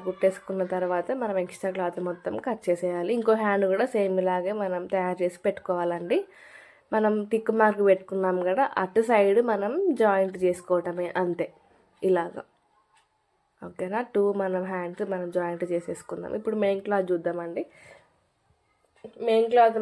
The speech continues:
మనం ఇక్కడ టక్ పెట్టుకున్నాం కదండి ఒకటి చిన్న మధ్యలో, అది ఈక్వల్గా వచ్చేలాగా సేమ్ అక్కడే పెట్టేసేయండి. చూసారా, మనకి ఈ, మనకి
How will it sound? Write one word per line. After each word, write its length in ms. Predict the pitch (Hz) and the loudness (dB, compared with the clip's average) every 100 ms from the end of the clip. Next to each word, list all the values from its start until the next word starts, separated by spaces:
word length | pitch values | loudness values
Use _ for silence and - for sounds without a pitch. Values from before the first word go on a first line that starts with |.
| 208 | 2
మనం 140 | 202 196 | 2 2
ఇక్కడ 160 | 202 196 - - | 0 0 -4 -6
టక్ 220 | 202 214 208 | -4 0 0
పెట్టుకున్నాం 500 | 196 - 190 190 180 185 | 0 -6 -6 -4 -2 -2
కదండి 280 | 185 185 185 | 0 -2 -4
ఒకటి 220 | 185 277 262 | -4 -6 -4
చిన్న 240 | 196 190 185 | -2 -2 -2
మధ్యలో, 380 | 175 175 180 311 - - - _ _ | -4 -2 0 -2 -4 -18 -20 _ _
అది 200 | 214 202 | -2 -2
ఈక్వల్గా 340 | 202 - 202 202 190 | -2 2 2 4 2
వచ్చేలాగా 540 | 190 190 185 175 233 339 - | 0 -2 0 -2 -4 -6 -6
సేమ్ 240 | 208 196 196 | -6 -4 -6
అక్కడే 240 | 185 185 185 | -4 -4 -2
పెట్టేసేయండి. 600 | 180 180 175 180 175 220 220 | -4 -8 -8 -8 -6 -4 0
చూసారా, 400 | 202 202 196 269 240 | 0 0 0 0 0
మనకి 340 | 208 208 359 403 - _ - - _ 226 | -6 -2 -2 -2 -10 _ -20 -20 _ 0
ఈ, 20 | 220 214 214 | 4 4 4
మనకి 260 | 214 202 | 2 2